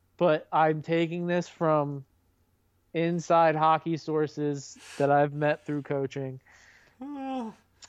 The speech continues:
Speaker 1: Uh,
Speaker 2: Oh, I
Speaker 1: grain
Speaker 2: don't
Speaker 1: of
Speaker 2: know about
Speaker 1: salt.
Speaker 2: that. I
Speaker 1: Give
Speaker 2: don't
Speaker 1: that
Speaker 2: know
Speaker 1: grain
Speaker 2: about
Speaker 1: of
Speaker 2: that.
Speaker 1: salt, but,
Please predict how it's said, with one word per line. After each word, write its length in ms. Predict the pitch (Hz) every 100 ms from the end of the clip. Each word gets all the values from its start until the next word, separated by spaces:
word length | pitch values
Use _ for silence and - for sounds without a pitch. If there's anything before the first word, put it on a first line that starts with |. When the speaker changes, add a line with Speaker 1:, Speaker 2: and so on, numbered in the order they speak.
| _
Speaker 1:
Uh, 380 | 147 147 151 156 156
Speaker 2:
Oh, 160 | 185
I 40 | 180
Speaker 1:
grain 120 | 160
Speaker 2:
don't 80 | 160
Speaker 1:
of 40 |
Speaker 2:
know 100 | 151
about 240 | 139 127 123
Speaker 1:
salt. 0 |
Speaker 2:
that. 240 | 117 110
I 40 | -
Speaker 1:
Give 80 |
Speaker 2:
don't 200 | 170 165
Speaker 1:
that 120 | 170 170
Speaker 2:
know 100 | 123
Speaker 1:
grain 100 | 208
Speaker 2:
about 60 |
Speaker 1:
of 60 | 208
Speaker 2:
that. 120 | 214
Speaker 1:
salt, 260 | 170 170 -
but, 240 | 170 160